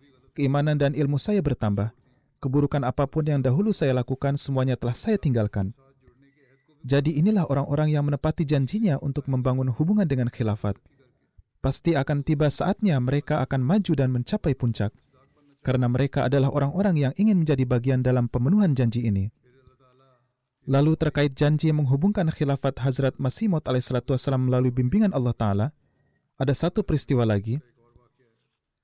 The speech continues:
Ada banyak upaya tablik yang dilakukan di suatu tempat di Burkina Faso, namun tidak kunjung berhasil. Ketika mubalik lokal sahib hendak berangkat, beliau berkata kepada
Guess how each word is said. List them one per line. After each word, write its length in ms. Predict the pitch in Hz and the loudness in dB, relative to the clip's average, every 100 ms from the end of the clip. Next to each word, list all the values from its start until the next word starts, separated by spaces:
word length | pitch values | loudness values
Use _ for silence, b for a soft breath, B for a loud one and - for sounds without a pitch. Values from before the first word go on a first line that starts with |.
| _ _ _ _ _ _ _ - | _ _ _ _ _ _ _ -2
Ada 320 | 143 170 160 | 2 4 4
banyak 240 | 147 147 | 4 2
upaya 320 | 147 139 135 | 0 2 2
tablik 400 | 151 147 160 - | 2 0 0 2
yang 80 | 147 | 2
dilakukan 560 | 139 131 180 - 117 147 | 2 2 0 -2 0 0
di 80 | 127 | 0
suatu 320 | - 123 135 | 0 0 0
tempat 320 | 127 131 131 | -2 -2 -2
di 160 | 127 120 | 0 0
Burkina 320 | 123 135 120 | -2 -2 -2
Faso, 560 | - 180 - 101 127 - _ _ _ _ _ | -2 -2 0 -2 -2 -10 _ _ _ _ _
namun 320 | 127 143 151 | 0 2 0
tidak 240 | 151 123 - | 0 -2 0
kunjung 320 | 160 143 131 | 0 2 2
berhasil. 560 | 123 113 - 101 123 - _ _ _ _ _ _ _ _ _ - | 2 0 0 0 -2 -6 _ _ _ _ _ _ _ _ _ -4
Ketika 400 | - - 151 160 | -4 0 2 2
mubalik 400 | 143 135 135 139 | 4 4 4 2
lokal 320 | 139 135 135 | 2 0 0
sahib 320 | 180 190 139 131 | 2 2 2 0
hendak 240 | 127 131 | 0 0
berangkat, 480 | 139 120 190 113 98 - _ _ _ _ _ _ _ _ - | 0 0 0 0 -4 -6 _ _ _ _ _ _ _ _ -2
beliau 240 | 131 139 | 2 4
berkata 480 | 127 - 156 - 151 | 2 0 0 0 -2
kepada 240 | - 131 | -2 0